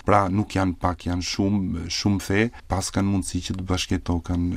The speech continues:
shumë mirë me njëra tjetrën dhe përkundrazi, domethënë, ta çojnë Shqipërinë përpara. Dhe është një nga modelet më të mira ku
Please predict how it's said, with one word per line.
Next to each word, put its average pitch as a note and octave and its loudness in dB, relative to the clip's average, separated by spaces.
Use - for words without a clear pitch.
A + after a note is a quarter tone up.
shumë F#2+ 2
mirë G#2 4
me G#2 4
njëra G2+ 4
tjetrën A2+ 4
dhe A2 0
përkundrazi, G#2 2
domethënë, F#2+ 0
ta F2 -4
çojnë F#2+ 0
Shqipërinë F2+ 0
përpara. F#2+ 0
Dhe F2 2
është G#2+ 0
një G#2 4
nga F#2+ 4
modelet E2+ 2
më G2 6
të G2 0
mira F#2+ 6
ku G2+ 4